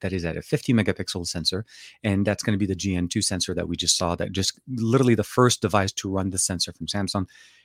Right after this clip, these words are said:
And of course, what we also have is the forty-eight megapixel sensor, dual sensors. One is an ultra wide and one's a telephoto. And what I really liked about it is what they gave us with the options there, as well as that little display that's present all the, ever so slightly on the right side of that phone,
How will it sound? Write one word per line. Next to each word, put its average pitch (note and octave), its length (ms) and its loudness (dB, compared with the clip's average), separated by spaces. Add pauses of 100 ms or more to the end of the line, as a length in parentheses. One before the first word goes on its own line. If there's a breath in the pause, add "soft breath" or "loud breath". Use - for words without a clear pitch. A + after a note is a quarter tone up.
(160 soft breath)
And B2+ 100 6
of A#2+ 120 2
course, A2+ 240 6
what A2+ 100 4
we G#2+ 80 4
also G#2 220 2
have F#2 240 0
is F2 140 0
the E2+ 120 -6
forty-eight C3 420 2
megapixel G2+ 440 -4
sensor, F2 320 -6 (180)
dual A2+ 280 4
sensors. - 440 -4
One G2 160 0
is G2+ 160 -2
an G2+ 80 -4
ultra A#2 300 0
wide A2+ 180 4
and G2+ 100 -2
one's F#2 200 -2
a - 40 -14
telephoto. E2+ 640 -2 (520 soft breath)
And C3+ 120 6
what C3+ 100 8
I C#3+ 40 6
really D#3 340 8
liked B2 240 2
about F2+ 240 2
it F2 100 -2
is F2 140 -2
what F#2 180 -2
they G2+ 100 0
gave G#2 280 2
us A2 160 0
with F#2 100 -2
the - 80 -2
options - 480 -4
there, - 220 -14
as F#2+ 100 -2
well B2+ 160 6
as B2 100 4
that C3+ 140 2
little C3 340 4
display A2+ 460 2
that's F#2+ 220 -2
present F#2 300 -2
all F#2+ 180 0
the, G2 260 -4
ever A2+ 160 0
so A2+ 160 0
slightly F#2 380 -2
on F2+ 160 -4
the F2 80 -4
right E2+ 260 -2
side E2+ 300 -4
of - 80 -20
that - 120 -20
phone, F2 260 -14